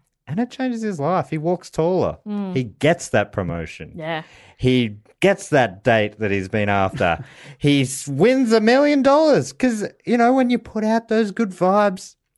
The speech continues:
Speaker 1: lotteries start coming in.
Speaker 2: The Secret.
Speaker 1: Yeah. Hey, you know it too? <laughs> Don't tell anyone.
Speaker 2: Dave doesn't know.
Speaker 1: There's not enough lottery to go around.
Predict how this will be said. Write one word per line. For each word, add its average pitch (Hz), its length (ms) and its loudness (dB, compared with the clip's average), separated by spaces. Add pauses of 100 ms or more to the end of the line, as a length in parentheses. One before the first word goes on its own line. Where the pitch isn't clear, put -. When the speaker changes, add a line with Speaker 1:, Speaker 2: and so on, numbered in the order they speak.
(140)
Speaker 1:
lotteries 135 800 2
start - 360 0
coming 104 380 -2
in. 80 280 -8 (280)
Speaker 2:
The 196 100 -12
Secret. 185 540 -10 (100)
Speaker 1:
Yeah. 95 220 -4 (800)
Hey, 156 120 -10
you 160 220 -8
know 170 100 -6
it 151 120 -12
too? 190 300 -8 (680)
<laughs> 233 100 -2 (640)
Don't 196 200 -6
tell 135 280 -4
anyone. 92 460 -2
Speaker 2:
Dave 220 180 -18
doesn't 214 360 -14
know. 170 340 -12
Speaker 1:
There's 143 140 -4
not 180 140 -2
enough 185 380 -4
lottery 113 500 0
to 123 80 0
go 131 180 0
around. 139 540 -2